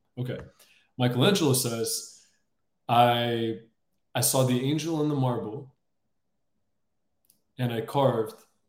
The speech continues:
until I set him free." Guys,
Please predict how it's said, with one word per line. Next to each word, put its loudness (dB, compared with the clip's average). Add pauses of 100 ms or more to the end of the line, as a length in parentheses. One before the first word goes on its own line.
until -8
I -2
set -8
him -12
free." -16 (2750)
Guys, -6